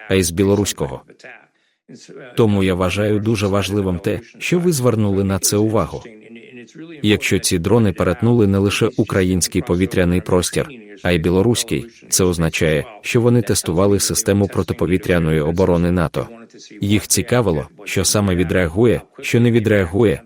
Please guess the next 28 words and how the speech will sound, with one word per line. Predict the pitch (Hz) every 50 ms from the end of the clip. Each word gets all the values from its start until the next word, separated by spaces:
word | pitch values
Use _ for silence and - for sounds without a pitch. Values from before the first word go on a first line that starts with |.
| - 127 147 98
з | 87 85
якою | 90 90 - - 127 123 113
швидкістю | - - 98 98 117 113 - - 104 - - - 95
буде | 87 98 101 92 95
реакція, | 90 92 98 107 113 - - - 82 73 69 - - - - - -
і | - 90 85
всі | - - - 143 151
ці | - - 143 135
дані | 127 127 123 120 107 98
можуть | 95 101 110 98 107 101 95 92
бути | 110 110 - 101
використані | 92 85 98 - - - 95 87 - - 95 95 95 85
під | - 95 87 -
час | - - 92 87 - -
майбутніх | 104 98 98 92 82 92 90 - - 82 78 -
навчань. | 95 92 85 - - 85 73 69 65 62 - - - - - -
Це | - - - 107 98
має | 95 101 101 98 98
велике | 92 98 101 98 101 95 - - 101
значення. | 95 113 107 101 90 - - 82 73 71 - - - _ - 127 120 117 120 135 127 - - 113 107 - - - - 123 139 135
І | 110 104
це | 95 - - 101
ще | 95 - - 98 92
один | 90 82 87 101 98 87
сигнал | - 101 85 80 82 95 101 104 101 90
з | 85 85
боку | 92 87 - - 90
Росії. | 95 85 - - - 82 76 69 -